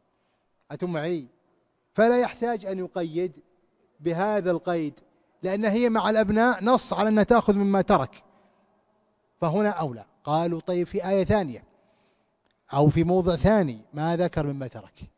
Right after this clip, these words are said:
هذا أجبنا عليه، وهو قول الله تعالى: "و-، و-، وكان رجل يورث ك-، وله أخ أو أخت فلكل واحد منهما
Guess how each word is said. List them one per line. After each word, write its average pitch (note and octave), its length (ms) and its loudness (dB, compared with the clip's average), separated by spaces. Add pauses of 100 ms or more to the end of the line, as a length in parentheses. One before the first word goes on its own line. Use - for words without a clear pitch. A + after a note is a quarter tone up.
(200)
هذا D3 280 4
أجبنا C#3+ 380 2
عليه، G2 300 -18 (600)
وهو D3 460 -4
قول D#3+ 220 -8
الله D3+ 180 -6
تعالى: D3 500 -4 (640)
"و-، C#3+ 40 -12
و-، D3 680 -6
وكان D3+ 220 -6
رجل D#3 220 -6
يورث D#3+ 240 0
ك-، E3 200 -4
وله E3 580 -2
أخ - 120 -8
أو E3+ 180 -6
أخت E3+ 160 -10
فلكل E3 340 -4
واحد F3 340 -4
منهما F#3 600 -4